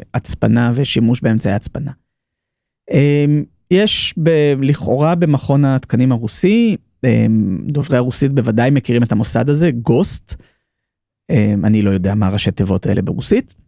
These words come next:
אמ, ושמה יש, אה, היה צופן התקנה, היה, סליחה, אלגוריתם הצפנה אחד, צופן בלוקים, שקראו לו גוסט, אחר כך שינו לו בדיעבד השם למגמה.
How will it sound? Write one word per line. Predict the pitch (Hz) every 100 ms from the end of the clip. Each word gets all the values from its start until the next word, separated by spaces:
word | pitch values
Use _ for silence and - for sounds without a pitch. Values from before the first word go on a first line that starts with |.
| _ _ _ _ _ - _
אמ, | - 131 143 143 147 147 - _ _ _ _ _ _ _ _ _ _ -
ושמה | 165 - 262 269 269
יש, | 214 202 -
אה, | 196 170 151 - _ _ _
היה | - 147 170 170
צופן | - 156 - 139
התקנה, | 131 - 113 120
היה, | 120 135 135
סליחה, | 120 110 110
אלגוריתם | 107 117 139 120
הצפנה | 110 - 101 98
אחד, | - 214
צופן | 226 110 101 101
בלוקים, | 110 135 220 226
שקראו | - - 113 131
לו | 127 107 -
גוסט, | 117 120 208 - - - - - -
אחר | 131 139
כך | 143 135
שינו | 120 120
לו | 120
בדיעבד | 117 117 117 120
השם | - 135
למגמה. | 120 110 113 127 175